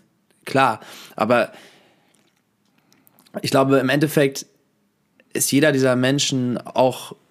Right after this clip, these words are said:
nur ein Mensch. Und wir haben alle die, eine bestimmte Zeit.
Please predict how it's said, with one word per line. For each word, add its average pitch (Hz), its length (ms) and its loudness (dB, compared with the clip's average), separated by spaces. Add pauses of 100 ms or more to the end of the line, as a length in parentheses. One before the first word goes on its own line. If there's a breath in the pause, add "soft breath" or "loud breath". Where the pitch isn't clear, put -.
(320)
nur 135 300 0
ein 139 100 2
Mensch. 107 420 -2 (260)
Und 113 580 -4 (180)
wir 110 840 -2 (360)
haben 120 480 -2 (200)
alle 135 680 0 (540)
die, 110 500 -4 (1800)
eine 123 160 0
bestimmte 165 480 0
Zeit. - 460 -4